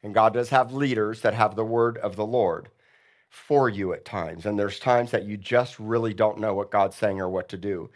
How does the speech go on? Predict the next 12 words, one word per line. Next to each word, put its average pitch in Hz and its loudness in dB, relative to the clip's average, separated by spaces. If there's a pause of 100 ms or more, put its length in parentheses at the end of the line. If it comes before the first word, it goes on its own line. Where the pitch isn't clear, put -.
(280)
And 110 0
that 127 4
doesn't 117 0
discount 131 -2
the 117 -6
fact 104 -2
that 104 -4
we 107 -6
don't 104 -4
need 98 -8
each 95 -8
other. 90 -6